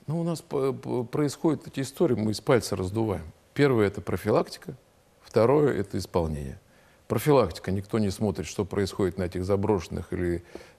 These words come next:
настоящих Т Б О. Это заброшенное Т Б О, понятно, да? То есть понятно, что он загореться может, но ж, э, должны смотреть пожарные. То есть это лю-, это, это М Ч С должен смотреть, это должен глава администрации смотреть, где находится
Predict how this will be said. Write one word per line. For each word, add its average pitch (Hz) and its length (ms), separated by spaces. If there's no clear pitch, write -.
настоящих 101 720
Т - 100
Б 101 140
О. 139 160
Это - 160
заброшенное 120 580
Т 120 140
Б 117 120
О, 120 200
понятно, 107 400
да? 110 120
То - 60
есть 104 120
понятно, 123 320
что - 160
он 95 60
загореться 101 480
может, 135 300
но 117 180
ж, - 180
э, 104 400
должны 104 260
смотреть 101 360
пожарные. 78 520
То - 60
есть - 180
это 101 340
лю-, 95 260
это, 90 180
это 95 120
М 98 80
Ч 98 240
С 104 40
должен 104 200
смотреть, - 260
это 104 100
должен 113 240
глава 110 280
администрации 113 600
смотреть, 131 340
где 131 100
находится 120 600